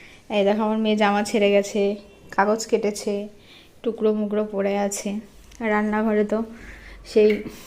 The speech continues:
কাল থেকে কিছুই করা হয়নি। এই দেখো,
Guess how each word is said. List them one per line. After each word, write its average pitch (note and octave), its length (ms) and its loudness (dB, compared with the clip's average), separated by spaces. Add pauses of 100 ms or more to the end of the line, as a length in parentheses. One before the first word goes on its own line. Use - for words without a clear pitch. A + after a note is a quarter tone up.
(360)
কাল A3 220 4
থেকে A#3 240 2
কিছুই A3+ 360 2
করা G#3 240 0
হয়নি। G3+ 400 -4 (1160)
এই G#3+ 80 -6
দেখো, G3 280 -6